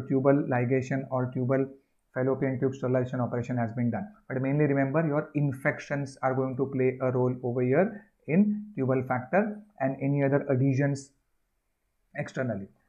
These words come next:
Okay, now common sense, all of you please pay attention. This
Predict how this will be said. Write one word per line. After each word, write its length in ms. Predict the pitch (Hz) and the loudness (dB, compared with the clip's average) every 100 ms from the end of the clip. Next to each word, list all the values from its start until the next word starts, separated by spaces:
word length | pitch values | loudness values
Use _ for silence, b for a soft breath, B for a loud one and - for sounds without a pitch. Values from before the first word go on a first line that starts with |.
| - | -4
Okay, 380 | 156 226 233 - 147 | 2 2 2 -6 2
now 180 | 156 165 | 4 6
common 320 | 180 196 202 | 8 10 10
sense, 420 | 196 175 170 170 | 8 4 4 2
all 260 | 147 147 160 | 4 6 6
of 120 | 160 | 4
you 120 | 160 | 2
please 280 | 156 147 - | 4 0 0
pay 80 | - | 0
attention. 720 | 135 135 135 131 214 233 - - | 2 2 0 4 4 4 0 -4
This 320 | 123 190 208 | 8 8 8